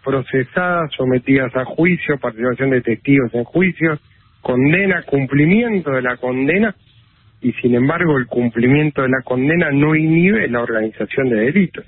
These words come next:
Y no hablo de una sola banda, hablo de varias. En general, o muchos de estos casos, en personas que están detenidas en el sistema penitenciario federal y algunas también en el sistema penitenciario provincial.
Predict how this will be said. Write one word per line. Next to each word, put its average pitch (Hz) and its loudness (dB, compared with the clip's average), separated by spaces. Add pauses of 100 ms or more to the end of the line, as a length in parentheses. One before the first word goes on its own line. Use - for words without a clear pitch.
(120)
Y 180 -2
no 226 2
hablo 185 0
de 139 0
una 143 2 (120)
sola 175 2
banda, 104 -4
hablo 131 0
de 110 2
varias. 127 -2 (960)
En 107 0
general, 170 -2 (120)
o 127 -4
muchos 151 0
de - -2
estos 160 -6
casos, 214 -4 (400)
en 110 -6 (220)
personas 180 0
que - -4
están 151 -2
detenidas 147 0
en 131 0
el 127 0
sistema 151 -2
penitenciario 127 0 (120)
federal 175 0 (1160)
y 117 4
algunas 135 2
también 151 0
en 143 -2
el 113 -4
sistema 147 -4
penitenciario 110 -4
provincial. 120 -2